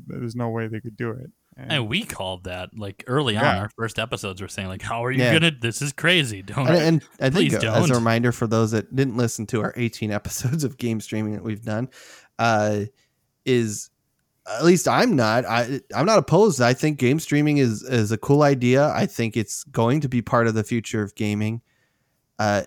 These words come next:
Speaker 3: it's just Stadia, Google hasn't done it. Yeah,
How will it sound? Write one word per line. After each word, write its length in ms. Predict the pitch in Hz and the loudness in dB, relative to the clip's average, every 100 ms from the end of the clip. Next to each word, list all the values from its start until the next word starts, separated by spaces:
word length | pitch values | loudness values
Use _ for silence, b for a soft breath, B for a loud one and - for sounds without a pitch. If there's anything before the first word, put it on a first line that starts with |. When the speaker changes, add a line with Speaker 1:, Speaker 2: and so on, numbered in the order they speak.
| _ - | _ -6
Speaker 3:
it's 160 | 117 | -4
just 340 | 117 120 - - | -2 -2 -4 -6
Stadia, 880 | - 113 117 123 120 123 123 117 - | -2 0 2 2 4 4 2 0 -2
Google 260 | 120 131 | 0 2
hasn't 300 | 123 123 127 | 4 2 0
done 160 | 117 226 | 2 0
it. 240 | 135 104 | 0 -4
Yeah, 380 | 101 151 101 123 | -2 0 0 -2